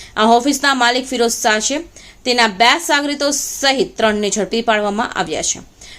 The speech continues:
પ્રિન્ટર, શાહી, કાગળ અને પેપર મશીન સહિત ન્યૂઝ ચેનલના માઇક અને આઈ કાર્ડ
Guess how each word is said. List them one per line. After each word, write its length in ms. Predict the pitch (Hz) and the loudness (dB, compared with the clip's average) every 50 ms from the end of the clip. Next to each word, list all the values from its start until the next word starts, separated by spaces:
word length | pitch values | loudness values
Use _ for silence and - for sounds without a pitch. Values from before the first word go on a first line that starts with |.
| - - | -18 -2
પ્રિન્ટર, 360 | - 240 254 254 226 269 269 | 0 2 2 2 2 2 2
શાહી, 500 | 254 262 - 254 226 233 262 262 269 262 | 2 2 2 2 2 2 2 0 -2 -2
કાગળ 320 | 262 247 226 226 214 240 233 | 0 0 0 2 2 0 0
અને 140 | 233 233 226 | 0 0 0
પેપર 340 | 233 220 208 - 233 220 | 0 0 0 0 0 -2
મશીન 360 | 214 208 208 214 - 254 247 240 | 0 -2 -4 -4 -4 -4 -4 -4
સહિત 360 | - - 262 233 - - - | -2 0 2 2 2 0 -2
ન્યૂઝ 200 | 214 220 214 - | -2 -2 -2 0
ચેનલના 360 | 233 220 214 220 226 226 214 | 0 0 0 0 0 0 0
માઇક 440 | 196 190 185 190 214 240 254 - 226 | -2 -2 -2 0 0 0 0 -2 -2
અને 120 | 208 214 | -2 -2
આઈ 200 | - - 190 196 | -2 -2 -2 -2
કાર્ડ 280 | 196 - 214 208 202 | -2 0 0 0 0